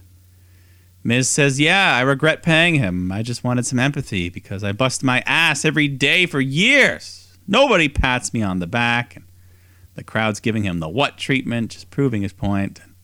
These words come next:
Uh, he says he was trying to help Dexter out, get him on, back on his feet. And that's when Gargano comes out,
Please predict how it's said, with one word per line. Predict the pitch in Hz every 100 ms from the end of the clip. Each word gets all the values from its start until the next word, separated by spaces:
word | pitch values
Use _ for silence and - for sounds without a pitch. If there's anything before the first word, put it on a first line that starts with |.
| _ _ _ _ _ _ _ -
Uh, | 87 87 87
he | 98
says | 113 117 113
he |
was | 127
trying | - 131
to | 127
help | 139 202
Dexter | - 98 - 101 107
out, | 151 131 -
get | 120
him | 131
on, | 131 120
back | 127 135
on | 139
his | 107 -
feet. | - 160 180 - - - - - - - -
And | 123
that's | 95 -
when |
Gargano | 85 85 - 139 143
comes | 131 147 135 123
out, | 135 135 135